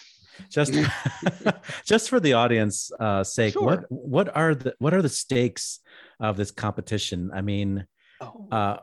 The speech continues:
Speaker 1: what, what happens if you are at the bottom of the league, or if you, or if you win, in fact?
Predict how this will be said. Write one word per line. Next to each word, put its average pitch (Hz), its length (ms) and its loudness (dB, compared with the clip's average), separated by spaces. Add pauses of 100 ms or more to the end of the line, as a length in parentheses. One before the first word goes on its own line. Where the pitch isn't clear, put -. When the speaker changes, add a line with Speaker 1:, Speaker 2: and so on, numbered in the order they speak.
(160)
Speaker 1:
what, 139 260 -2
what 156 160 2
happens 135 440 0
if 110 160 -2
you 107 200 2
are 101 260 4
at 101 120 -4
the - 80 -4
bottom 98 360 -2
of 85 100 -6
the 95 80 -8
league, 92 460 -4
or 87 200 -2
if 87 160 -6
you, 92 280 -4
or - 20 0
if 110 140 -2
you 131 80 2
win, 139 240 4
in 85 120 -4
fact? 82 400 -4